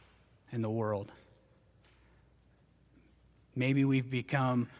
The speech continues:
more about ourselves and our own schedules. How many of you wake up every morning saying, "I have this, this, this, and this to do"?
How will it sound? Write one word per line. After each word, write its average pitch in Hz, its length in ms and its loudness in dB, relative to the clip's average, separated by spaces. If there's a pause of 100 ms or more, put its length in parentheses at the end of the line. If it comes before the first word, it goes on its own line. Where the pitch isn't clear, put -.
(140)
more 135 320 4
about 127 320 4
ourselves 120 580 2
and 113 100 0
our 113 140 2
own 127 220 2
schedules. 110 800 -4 (560)
How 151 140 2
many 156 140 6
of 143 80 0
you 143 160 2
wake 143 200 2
up 143 140 2
every 131 220 2
morning 131 340 2
saying, 117 300 -2
"I 120 80 2
have 117 200 -2
this, 131 220 -2
this, 131 240 -2
this, 123 300 -6
and 117 120 -4
this 120 200 -4
to 120 100 -6
do"? 117 260 -4